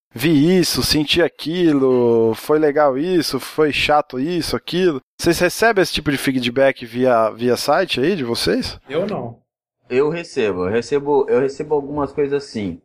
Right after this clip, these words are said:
Speaker 3: Por exemplo, faz três anos, é, dois mil e do-, é, três anos que o site tá no ar, vai fazer quatro anos agora.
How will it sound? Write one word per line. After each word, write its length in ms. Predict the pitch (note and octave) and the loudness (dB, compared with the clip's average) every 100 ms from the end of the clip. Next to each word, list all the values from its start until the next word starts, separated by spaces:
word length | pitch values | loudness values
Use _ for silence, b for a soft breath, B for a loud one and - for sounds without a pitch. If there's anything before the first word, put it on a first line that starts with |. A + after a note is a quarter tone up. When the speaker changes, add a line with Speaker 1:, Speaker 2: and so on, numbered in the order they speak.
| _ - | _ -4
Speaker 3:
Por 140 | A2 | -2
exemplo, 520 | A2+ G2+ F2 E2+ E2 - _ | -2 -4 -8 -10 -16 -18 _
faz 220 | C3 B2+ | -4 -2
três 300 | - C#3+ C3+ B2+ | 0 0 2 2
anos, 340 | C3 B2+ - | 0 -2 -8
é, 240 | - G2+ | -4 -2
dois 220 | G2 G#2 A#2 | 0 -2 -2
mil 160 | C3 | -4
e 20 | |
do-, 180 | C3+ C#3 | -2 0
é, 160 | G#2+ F#2+ | 0 0
três 320 | - C#3+ C#3+ | 0 -2 0
anos 200 | C3+ B2+ | 0 -2
que 80 | C3 | -8
o 40 | |
site 220 | - A#2+ A#2 | -6 -4 -2
tá 120 | A#2+ | -2
no 160 | B2 G2+ | -2 -2
ar, 160 | F2+ F2+ | -2 -4
vai 60 | |
fazer 200 | - G#2 | -8 -8
quatro 260 | G2+ A2 G#2+ | -6 -6 -4
anos 120 | G#2+ | -4
agora. 400 | A#2 G2+ F2+ E2+ | -4 -4 -6 -8